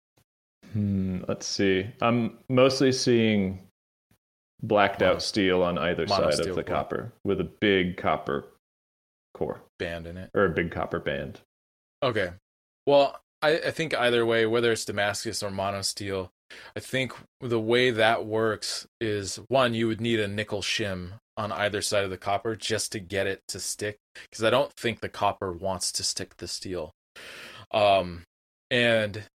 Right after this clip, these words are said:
Speaker 2: and then secondly, y-, you know, a-, again, you wouldn't really wanna do a whole lot of forging. And so how I would lay it out is get sheets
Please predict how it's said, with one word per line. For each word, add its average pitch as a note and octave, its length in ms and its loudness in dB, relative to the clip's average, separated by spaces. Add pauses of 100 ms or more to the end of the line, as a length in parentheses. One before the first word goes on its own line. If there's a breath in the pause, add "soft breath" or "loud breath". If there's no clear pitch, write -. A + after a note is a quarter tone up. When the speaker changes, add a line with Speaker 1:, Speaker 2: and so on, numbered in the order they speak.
(420)
Speaker 2:
and A#2 160 0
then A2 80 -2
secondly, G#2+ 840 -2 (260)
y-, A#2+ 80 -8
you A2+ 240 -4
know, G2+ 320 -2 (640)
a-, C#3+ 140 2 (100)
again, B2 400 0
you A2 120 0
wouldn't D#3 260 0
really C3+ 200 2
wanna B2 260 2
do B2 260 0
a A2 40 2
whole B2 260 0
lot G#2+ 180 4
of F#2+ 80 -4
forging. F#2+ 500 -2
And F#2 140 -10
so G2 340 0 (460)
how A#2+ 220 6
I B2 240 6
would C#3+ 140 6
lay A2+ 200 4
it G#2 80 2
out G2 280 2
is G2+ 180 -8
get G#2+ 280 -2 (160)
sheets - 640 -2